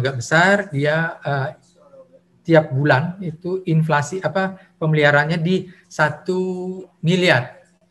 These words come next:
eh, satu koma enam miliar. Jadi saya isi satu enam enam puluh. Karena dalam juta,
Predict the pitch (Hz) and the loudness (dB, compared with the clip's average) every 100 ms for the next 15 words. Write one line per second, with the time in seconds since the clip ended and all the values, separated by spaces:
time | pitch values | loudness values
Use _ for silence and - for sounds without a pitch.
0 | _ 175 160 156 156 170 160 160 160 151 | _ -4 2 2 0 -2 2 4 2 2
1 | 160 139 123 139 147 165 170 160 185 180 | 2 2 2 -4 -4 0 0 -2 -4 -2
2 | 151 156 180 160 156 156 156 156 170 156 | -2 -2 -4 0 0 0 -2 -2 -4 -2
3 | 113 - _ _ _ - 139 151 143 135 | -4 -8 _ _ _ -4 0 4 4 4
4 | 123 - 160 185 190 | 0 -2 -2 -2 -6